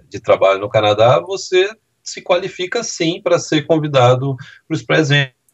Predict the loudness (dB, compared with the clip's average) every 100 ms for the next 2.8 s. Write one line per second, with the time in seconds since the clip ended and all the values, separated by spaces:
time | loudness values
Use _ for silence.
0 | -4 -2 -2 -2 0 0 0 0 -2 0
1 | 0 0 0 2 4 2 2 -6 -4 0
2 | 2 4 2 2 0 -6 -10 -20